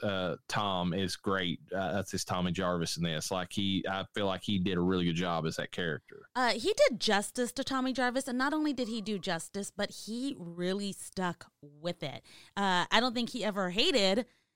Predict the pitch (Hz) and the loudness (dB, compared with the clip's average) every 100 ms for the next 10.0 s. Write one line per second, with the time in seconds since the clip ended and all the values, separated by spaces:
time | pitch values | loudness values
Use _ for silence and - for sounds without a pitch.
0 | _ _ 208 214 190 185 175 160 175 - | _ _ 0 2 2 0 0 0 -2 -2
1 | 208 180 180 190 170 190 220 208 190 202 | -2 0 0 0 0 0 2 2 2 2
2 | 208 - 208 180 196 190 180 175 170 175 | -4 -6 -4 -4 -2 -2 -2 0 0 0
3 | 196 196 196 175 165 175 208 170 170 160 | 0 0 2 2 0 -4 -4 -4 -2 -4
4 | 165 160 - 220 190 156 151 - - - | -4 -6 -2 -2 0 -2 -2 -8 -20 -4
5 | 220 220 208 208 214 185 180 208 190 214 | 0 2 0 0 2 2 2 -4 -4 -6
6 | - 381 320 233 202 180 180 180 185 - | -4 -2 0 2 2 2 0 0 -2 -2
7 | 214 180 175 180 170 190 165 160 151 202 | -2 0 -2 -2 -4 -4 -2 -2 -2 -2
8 | 214 165 170 - 185 175 196 165 156 165 | 0 0 -2 -4 -4 -2 -4 -2 -2 -2
9 | 175 160 156 160 - 233 - 175 151 165 | -4 -4 -4 -4 0 0 0 0 2 2